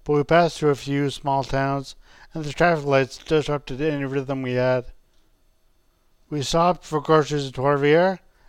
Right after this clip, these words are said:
and on the way here we met a man who lives in this area and was out for a ride, so he rode with us to within a few kilometers of this campground. Although it was a long day,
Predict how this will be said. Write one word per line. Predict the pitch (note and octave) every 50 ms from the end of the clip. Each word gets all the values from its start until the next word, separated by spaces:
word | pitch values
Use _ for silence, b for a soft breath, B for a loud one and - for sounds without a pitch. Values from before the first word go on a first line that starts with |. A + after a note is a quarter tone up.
| - -
and | D3+ D3+
on | D3+ D#3 D#3 D3+
the | D3+
way | D#3 E3 E3+ D3+
here | C3+ D#3 F3 F3+ E3+
we | D#3+ D3+
met | D3 D3 D3
a | C#3+
man | C#3 C#3 C#3 C#3+ C#3+ C#3 B2 A2 - _ b b b b b b b b
who | b D3+ D3
lives | C#3+ C#3 D3 D3+ D3+ C3+
in | C#3+ C#3 C#3
this | C3 A2+ A#2+
area | C3 B2+ B2+ C3 C3+ C#3 C#3 D#3
and | F3 D#3+ C#3+ C#3 B2+
was | C#3 C#3 C3+
out | C#3 C#3+ C#3 B2+
for | B2+
a | B2+
ride, | B2+ B2+ C3 B2+ B2+ B2+ B2 A#2+ A#2
so | - - - C#3 C3
he | B2 A2+ A2+ C3
rode | C3+ C3+ C#3+ C#3+ C#3 C3+
with | C3 C#3 C#3 B2+
us | C#3+ C#3 C3+ A#2+ - - - b b b b b b b b
to | - C#3+
within | C#3+ C#3 - D3 C#3+ C3+ C3
a | C3 B2+
few | - - C3+ C3+
kilometers | B2 A2+ A#2+ C3 C3 C3 B2+ B2+ A#2+
of | B2 B2 A#2+ A#2+
this | B2 B2 - -
campground. | - C3+ C3+ C3 B2 B2 B2 A#2 A2+ A2+ - _ _ _ _ _ _ _ _ _ _ _ _ _ _ _ _ _ _ _ _ _ _ _ _ _ _
Although | - F3 F3 F3 G3+ A3+ A3+
it | A3
was | G3 D#3+
a | D3+
long | C#3 C3+ C#3 D3 D3 C#3
day, | A2+ A2+ A2+ A#2 A#2 A#2+